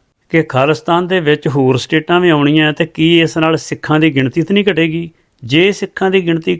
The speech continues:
ਘਟ ਗਈ ਤਾਂ ਕੀ ਅਗਲੀਆਂ ਨਸਲਾਂ ਨੂੰ ਫਿਰ ਆਜ਼ਾਦੀ ਵਾਸਤੇ ਕੋਈ ਫਿਰ ਨਵੇਂ ਸਿਰੋਂ ਕੰਮ ਕਰਨਾ ਪਊਗਾ? ਇਸ ਗੱਲ ਦਾ ਜਵਾਬ ਆਪਾਂ ਕੱਲ੍ਹ ਵਾਲੇ ਐਪੀਸੋਡ ਵਿੱਚ ਦਿਆਂਗੇ, ਨਹੀਂ ਤਾਂ ਇਹ ਲੰਬਾ ਹੋ ਜਾਣਾ ਹੈ। ਆਪਣਾ, ਆਪਣਾ ਖਿਆਲ ਰੱਖੋ। ਮਹਾਰਾਜ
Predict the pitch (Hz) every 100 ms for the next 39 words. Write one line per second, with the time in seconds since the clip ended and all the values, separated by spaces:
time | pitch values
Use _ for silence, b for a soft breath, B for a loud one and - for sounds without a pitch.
0 | 175 147 131 139 139 135 b - 156 -
1 | 175 165 156 160 170 160 127 156 160 139
2 | 170 160 139 147 156 151 127 156 151 160
3 | 147 147 160 170 185 190 185 180 175 170
4 | 165 165 160 151 - _ _ _ 180 190
5 | 196 196 190 196 151 127 113 120 127 143
6 | 147 - 156 - 170 220 185 160 127 123
7 | 127 135 127 135 123 147 160 170 180 190
8 | 147 160 160 165 - 170 143 120 107 104
9 | 101 92 - _ _ - 131 131 151 156
10 | 156 156 - 131 135 135 - 160 160 135
11 | 151 156